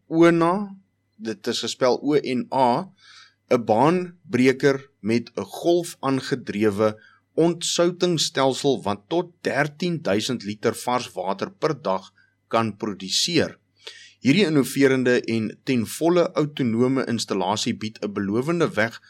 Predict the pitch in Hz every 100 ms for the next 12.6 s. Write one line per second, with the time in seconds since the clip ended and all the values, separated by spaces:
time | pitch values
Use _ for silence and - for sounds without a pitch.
0 | - _ - 190 185 190 156 - 147 143
1 | 147 135 110 95 - - 180 190 160 110
2 | 127 107 107 110 117 107 - 98 95 -
3 | 175 - - - 156 117 117 120 - 117
4 | 120 110 - - _ - 95 95 - 160
5 | 156 - 147 113 - 170 180 147 107 98
6 | 104 - 113 113 113 101 95 98 123 113
7 | - - _ - 107 98 95 151 156 156
8 | 147 139 - 104 98 82 104 110 143 110
9 | - 165 165 110 123 120 - - 147 147
10 | - 120 117 196 190 107 - 139 131 127
11 | 127 120 117 87 87 87 95 - - 92
12 | 90 - - - 170 117